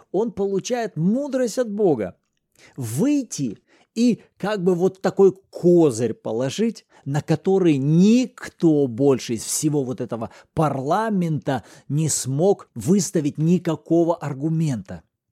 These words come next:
Потому что козырь из себя представлял мнение закона. Никодим говорит: "Судит ли наш закон человека,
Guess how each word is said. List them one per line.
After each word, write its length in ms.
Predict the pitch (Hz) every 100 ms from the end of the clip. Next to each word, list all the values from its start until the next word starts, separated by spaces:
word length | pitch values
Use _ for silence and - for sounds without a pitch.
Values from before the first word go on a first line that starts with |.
| _
Потому 260 | 151 147
что 140 | 139 123
козырь 560 | - 135 170 127 117 - -
из 160 | 135 -
себя 320 | 123 113 135
представлял 800 | - 135 - - 120 131 139 131
мнение 720 | 131 135 131 135 127 127 127
закона. 760 | 98 123 - - 151 117 85 - - -
Никодим 420 | 143 156 127 160
говорит: 440 | 151 160 147 - -
"Судит 880 | - - 139 196 254 240 247 180
ли 200 | 196 208
наш 380 | 190 190 196 160
закон 800 | 107 101 151 - 160 202 226 208 - _
человека, 1200 | - - - 160 208 185 185 139 143 107 - 87